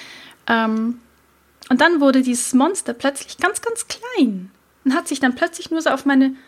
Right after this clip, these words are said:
auf meine Schulter gesetzt und wurde so mega anhänglich. Und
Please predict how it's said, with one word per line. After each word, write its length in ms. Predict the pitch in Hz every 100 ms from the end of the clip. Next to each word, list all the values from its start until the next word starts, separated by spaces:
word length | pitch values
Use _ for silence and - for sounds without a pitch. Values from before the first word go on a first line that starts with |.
| _
auf 140 | 254 277
meine 160 | 262
Schulter 420 | 262 - 480 480
gesetzt 500 | 262 202 220 269 -
und 140 | 269 254
wurde 160 | 285
so 100 | 277
mega 280 | 294 330 359
anhänglich. 800 | - 349 339 254 214 247 339 - _ _ _ _ _ _ _ _ _ _ _ _
Und 460 | 262 254 240 247